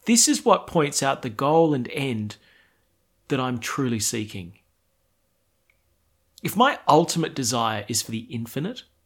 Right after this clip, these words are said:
then I'll only find my true satisfaction in the infinite. That God is the one for whom I'm longing.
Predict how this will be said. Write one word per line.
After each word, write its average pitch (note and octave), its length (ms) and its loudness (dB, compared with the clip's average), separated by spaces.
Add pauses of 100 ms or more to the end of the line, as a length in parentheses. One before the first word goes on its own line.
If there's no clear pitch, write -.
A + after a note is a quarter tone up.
(1040)
then D#3+ 340 0
I'll E3 220 2
only G3 360 0
find D#3 540 -4
my B2 160 -6
true B2+ 200 -4
satisfaction A#2 920 -4 (600)
in G#2+ 100 -8
the B2+ 140 -4
infinite. E3+ 520 -4 (2250)
That D3+ 300 0 (640)
God F3 380 2
is F#3+ 180 2
the C#3+ 120 0
one G#2+ 380 -4
for C3+ 180 -6
whom G#2 320 -4
I'm G#2+ 200 -6
longing. G2+ 480 -8